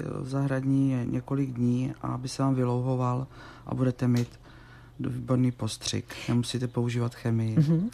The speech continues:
Speaker 2: A zkusíme vzít do vysílání, eh, posluchače nebo posluchačku. Aha, a bohužel nám nevydržel.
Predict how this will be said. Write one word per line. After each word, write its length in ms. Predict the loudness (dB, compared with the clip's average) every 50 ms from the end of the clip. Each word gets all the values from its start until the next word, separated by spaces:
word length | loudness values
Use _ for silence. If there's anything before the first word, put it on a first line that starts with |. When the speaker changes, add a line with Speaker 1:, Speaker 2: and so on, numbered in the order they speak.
| -6 -8
Speaker 2:
A 40 |
zkusíme 600 | -8 -6 0 0 0 4 6 8 8 10 8 8 6 4
vzít 220 | 4 6 6 6 6
do 100 | 8 6
vysílání, 640 | 6 4 4 4 4 6 6 8 8 8 8 8 8 8 8
eh, 220 | 6 6 6 4 4 6
posluchače 540 | 6 6 6 6 4 6 4 4 6 6 6
nebo 160 | 8 8 6
posluchačku. 880 | 6 4 2 6 8 8 10 10 12 12 12 12 12 12 10 8 6 4 4 6 8 10 12 12 12 12
Aha, 300 | 12 12 12 12 10 10 10 8 8 8
a 60 | 8
bohužel 420 | 8 8 8 8 8 8 8 8
nám 200 | 8 8 10 10
nevydržel. 840 | 10 10 8 8 8 8 6 6 6 4 4 4 4 4 4 2 0